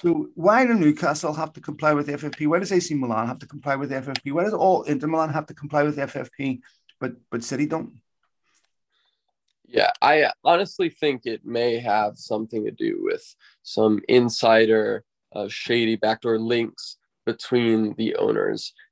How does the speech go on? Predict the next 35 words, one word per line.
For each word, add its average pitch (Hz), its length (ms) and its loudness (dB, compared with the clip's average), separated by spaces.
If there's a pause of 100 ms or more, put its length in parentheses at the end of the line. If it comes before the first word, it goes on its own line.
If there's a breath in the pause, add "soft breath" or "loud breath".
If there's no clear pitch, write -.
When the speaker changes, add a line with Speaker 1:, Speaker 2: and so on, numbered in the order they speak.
(100)
Speaker 2:
and 104 220 2
uefa, 107 420 4
honestly, 123 400 4
because 120 400 0 (560 soft breath)
the, - 300 -2 (240)
the 143 120 6
thing 226 280 4
about 180 240 4
F 131 180 -4
F 123 160 -6 (100)
P 123 380 -6 (320)
is, 110 220 -8
for 147 120 4
me, 220 220 4
it's 156 180 2
just - 360 -8 (240)
lost 135 580 0 (100)
so 143 300 2
much 117 440 -2
value, 110 720 2 (240 soft breath)
lost 123 320 4
any 120 200 2
value 110 340 2
as 113 200 -2
an 117 120 -4
authoritative 123 800 0
source. - 640 -4 (300 loud breath)
Uh, 120 60 2
we've 131 200 0
seen 160 260 4
just 123 200 -8
so 135 160 4
many 143 180 2
times 117 520 0
when 113 300 -2